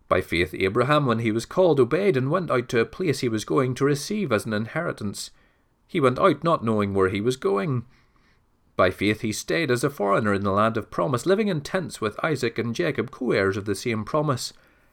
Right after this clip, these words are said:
For he was looking forward to the city that has foundations, whose architect and builder is God.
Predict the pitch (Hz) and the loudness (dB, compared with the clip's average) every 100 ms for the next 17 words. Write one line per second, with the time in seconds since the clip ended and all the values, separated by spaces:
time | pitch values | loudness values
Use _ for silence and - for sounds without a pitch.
0 | _ _ _ _ _ 214 175 139 131 131 | _ _ _ _ _ 2 4 4 4 2
1 | 123 123 - 196 143 117 131 139 139 214 | 2 0 -2 2 2 2 2 0 -2 -4
2 | 180 107 110 117 110 - 127 117 139 170 | 0 0 0 0 -4 0 -2 0 -2 -2
3 | - 113 - 117 139 - 170 107 - 101 | -2 -4 -4 -4 -4 -2 -2 -4 -2 -2
4 | - 98 95 135 143 120 107 104 - 160 | -2 -8 -4 -2 0 0 0 -2 -2 0
5 | 156 123 | 0 0